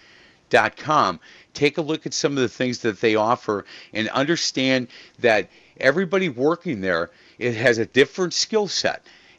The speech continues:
And Abby is who that, you know, I'm gonna recommend,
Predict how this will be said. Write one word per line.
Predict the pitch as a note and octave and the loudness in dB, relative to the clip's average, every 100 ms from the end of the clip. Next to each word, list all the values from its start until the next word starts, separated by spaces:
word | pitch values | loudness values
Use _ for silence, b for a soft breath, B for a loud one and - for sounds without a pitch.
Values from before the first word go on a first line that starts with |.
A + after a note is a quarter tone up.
| b | b
And | B2 A2+ G#2+ A#2 | 2 2 0 0
Abby | C#3 E3 F#3+ D#3+ | 2 2 0 -2
is | B2 | -2
who | - D3+ C3 | -4 -2 2
that, | A#2+ F#2 C#2 | 2 0 -10
you | C3 | -4
know, | A2+ F#2 | 0 0
I'm | G#2 C3 C#3+ | 2 0 -2
gonna | D#3 B2+ | -6 0
recommend, | B2+ A#2+ A#2+ A2+ A2+ A2 | 0 0 -4 -2 -2 -2